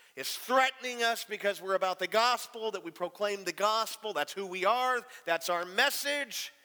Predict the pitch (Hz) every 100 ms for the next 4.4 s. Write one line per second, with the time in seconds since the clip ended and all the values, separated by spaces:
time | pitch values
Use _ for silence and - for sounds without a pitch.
0 | _ _ _ _ 120 127 147 185 180 185
1 | 180 165 170 170 180 - 180 - - 135
2 | 131 135 175 180 143 135 131 127 117 127
3 | 127 - 139 - 123 - 127 131 - 127
4 | 127 - 131 113